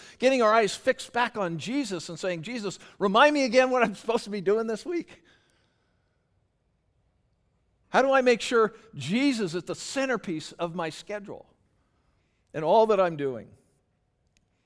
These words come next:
But the process that Jesus had is that it, he was appointing these people for a specific purpose. It wasn't, he wasn't gonna have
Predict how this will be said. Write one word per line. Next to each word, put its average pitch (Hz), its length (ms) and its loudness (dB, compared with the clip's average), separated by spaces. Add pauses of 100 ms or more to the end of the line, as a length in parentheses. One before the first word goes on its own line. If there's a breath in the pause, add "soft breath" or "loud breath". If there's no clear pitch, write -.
(840)
But 196 100 0
the 208 100 -2
process 277 680 4
that 208 80 0
Jesus 202 440 -6
had 233 260 2
is 175 180 -6
that 180 200 -2 (800 soft breath)
it, 196 240 0
he 214 140 -2
was 190 120 -6
appointing 269 500 -2
these 247 200 -6
people 208 280 -6
for 180 180 -4
a 170 40 -6
specific 165 540 -10
purpose. 220 360 -6
It 170 80 -8
wasn't, 220 380 0 (500 soft breath)
he - 240 -16
wasn't 220 300 -2
gonna 233 180 4
have 190 400 4